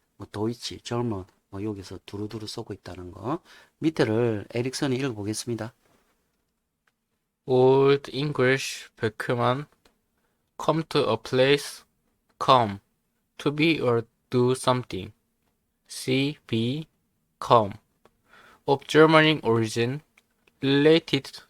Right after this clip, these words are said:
Speaker 2: to Dutch Beckman and German Beckman. Get, receive.
Speaker 1: 음, 요 어원지도 보시면 느낌이 오죠.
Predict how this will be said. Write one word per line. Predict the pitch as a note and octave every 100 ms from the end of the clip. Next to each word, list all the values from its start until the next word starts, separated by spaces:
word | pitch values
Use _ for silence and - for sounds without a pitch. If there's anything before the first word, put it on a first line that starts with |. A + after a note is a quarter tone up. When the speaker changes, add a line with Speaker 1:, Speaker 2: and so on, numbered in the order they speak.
| _
Speaker 2:
to | - B2+ C3 - _ _ _ -
Dutch | A#2+ B2+ - - - _ -
Beckman | A#2+ - C3 B2 B2 C#3 _ _ _ _ _ _ _ _ -
and | A#2 A#2 B2 - -
German | A#2+ A#2+ B2 B2+ C#3+ _ -
Beckman. | - - B2+ A#2 G#2 G#2 _ _ _ _ _ _ _ _ _
Get, | - A#2 A#2 _ _ _ _ _ _ -
receive. | G#2+ - B2+ G#2 - - _ _ _ _ _ _ _ _ - - _ _ -
Speaker 1:
음, | C#3+ C#3 C#3+
요 | D#3+
어원지도 | D3 D#3+ G3+ G#3+ A3+ A3+
보시면 | F#3 E3 - D3 B2 C3 B2+ A2 G#2 G#2+
느낌이 | E3 D#3+ C3+
오죠. | C#3+ - G#2+ A2+